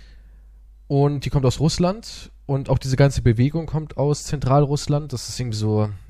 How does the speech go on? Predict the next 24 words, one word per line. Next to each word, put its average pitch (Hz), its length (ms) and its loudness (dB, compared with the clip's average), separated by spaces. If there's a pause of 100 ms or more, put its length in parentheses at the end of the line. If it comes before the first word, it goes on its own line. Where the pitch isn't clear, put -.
Ende 127 200 0
der 117 100 4
neunziger 156 440 2
entstanden. 170 640 -4 (760)
Und, 135 680 -2 (380)
ähm, 113 760 0 (100)
das 110 160 -4
ist - 140 4
halt 127 160 6
mittlerweile 120 380 4
ein 131 60 -2
Riesending. 135 500 0
Also 104 260 -2
das 101 180 -6
ist - 360 -14
wirklich - 240 -4
verdammt 120 340 -2
groß 202 280 -4
und 107 80 -6
die 101 60 -2
kaufen - 340 2
echt - 240 -4
Land 196 260 -2
auf. 85 300 -8